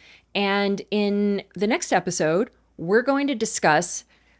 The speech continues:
the, this was the dark, and we're gonna discuss the light. What does it look like, um, to go through a process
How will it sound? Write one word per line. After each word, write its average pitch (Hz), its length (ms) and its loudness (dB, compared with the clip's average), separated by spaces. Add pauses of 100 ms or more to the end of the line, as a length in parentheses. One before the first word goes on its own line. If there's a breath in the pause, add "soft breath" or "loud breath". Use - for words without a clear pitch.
the, 170 320 2
this 214 180 0
was 262 140 0
the 269 120 0
dark, 214 500 6
and 185 120 -2
we're 196 100 -2
gonna 220 200 0
discuss 202 420 0
the 220 140 -4
light. 302 460 0
What 233 360 2
does 294 160 -2
it 294 120 0
look 254 260 -2
like, 151 460 -4 (540 soft breath)
um, 170 440 2 (160)
to - 100 -2
go 208 120 4
through 214 180 0
a 180 60 0
process 190 640 -2